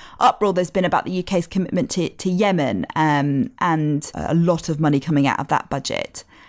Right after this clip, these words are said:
But I guess I'll start with, by asking both of you what your initial take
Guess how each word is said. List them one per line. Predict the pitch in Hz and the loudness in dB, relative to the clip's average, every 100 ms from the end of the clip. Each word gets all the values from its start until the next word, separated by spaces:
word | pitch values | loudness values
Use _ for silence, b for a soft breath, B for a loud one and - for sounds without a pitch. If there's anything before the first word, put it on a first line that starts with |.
| B B - | B B -8
But | - | -4
I | |
guess | 381 381 | -2 0
I'll | 381 | -2
start | 359 359 285 | 0 0 0
with, | 269 - | 0 -2
by | 262 254 | 0 2
asking | 254 254 247 | 2 2 2
both | 247 247 | 2 -2
of | 202 | -4
you | 202 | -4
what | 247 | 0
your | 254 262 | 4 6
initial | 254 269 247 | 6 6 0
take | 220 233 196 - | -2 0 0 -2